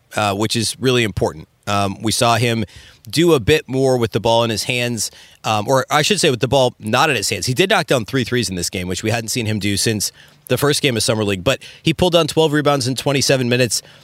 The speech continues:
seven offensive rebounds, two assists, two steals, and a block. He continues to rack up stocks in Summer League. Another encouraging sign, he still led the team in personal fouls, but he only committed five, only committed five in twenty-seven minutes when he'd been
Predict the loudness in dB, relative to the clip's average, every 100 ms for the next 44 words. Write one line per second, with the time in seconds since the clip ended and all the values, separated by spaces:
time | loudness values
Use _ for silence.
0 | _ -2 2 2 2 0 0 0 0 -2
1 | 0 2 2 0 2 2 2 2 0 0
2 | -2 0 0 2 0 2 2 2 -2 -6
3 | -6 -4 -2 -2 0 0 0 -4 -4 -2
4 | 0 -2 -2 -6 -4 -2 -2 0 -2 -4
5 | -10 -20 -20 -20 -4 0 2 2 2 0
6 | 2 0 0 0 -2 -2 -2 0 0 -2
7 | -2 -2 0 0 0 -2 -2 0 2 0
8 | 0 -2 -2 0 0 0 -2 -2 -2 0
9 | 2 2 0 -4 _ _ _ _ -4 -2
10 | 0 -2 -2 -2 0 0 0 0 -2 0
11 | 0 0 -2 -4 -6 -4 -2 -2 -4